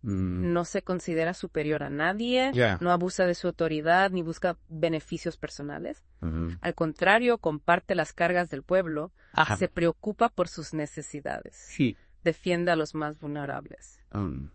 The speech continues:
Speaker 2: Su liderazgo se basa en el servicio, no en el poder.
Speaker 1: Y esa actitud es contagiosa. Cuando un líder se muestra humilde y servicial,
Speaker 2: Ujú.
Speaker 1: inspira a los demás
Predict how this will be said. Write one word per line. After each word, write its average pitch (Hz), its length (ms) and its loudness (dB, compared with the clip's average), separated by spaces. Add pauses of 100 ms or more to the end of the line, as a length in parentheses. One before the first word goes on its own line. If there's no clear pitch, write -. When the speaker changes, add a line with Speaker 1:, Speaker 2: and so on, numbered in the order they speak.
Speaker 2:
Su - 180 -4
liderazgo 165 580 4
se - 120 -10
basa 156 220 0
en 170 60 -2
el 156 80 -6
servicio, 160 420 -8
no 143 160 -4
en 135 80 -6
el 131 140 -8
poder. - 400 -10 (120)
Speaker 1:
Y 82 220 2
esa 85 200 2
actitud - 280 -4
es 78 80 -4
contagiosa. - 800 -6
Cuando 113 260 8
un 156 160 8
líder 170 440 6
se - 200 -2
muestra 85 540 2 (160)
humilde 101 580 4
y 65 120 -6
servicial, 73 680 -2 (240)
Speaker 2:
Ujú. 95 100 -10
Speaker 1:
inspira 98 1040 2
a 73 140 -2
los 69 200 -2
demás 82 580 -2